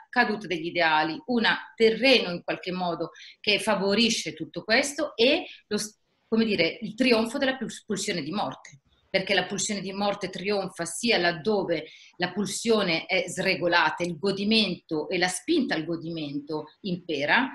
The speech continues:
sia laddove c'è una chiusura narcisistica e queste identificazioni,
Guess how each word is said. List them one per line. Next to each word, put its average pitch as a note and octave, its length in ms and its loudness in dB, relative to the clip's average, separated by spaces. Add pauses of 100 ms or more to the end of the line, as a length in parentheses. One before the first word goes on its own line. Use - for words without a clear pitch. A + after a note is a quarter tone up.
(140)
sia D4+ 280 4
laddove C4+ 560 4
c'è G#3+ 140 0
una F3+ 360 0 (140)
chiusura G#3+ 600 0
narcisistica G#3 1300 -2 (640)
e G3 560 2
queste A3 280 2
identificazioni, A3 1500 0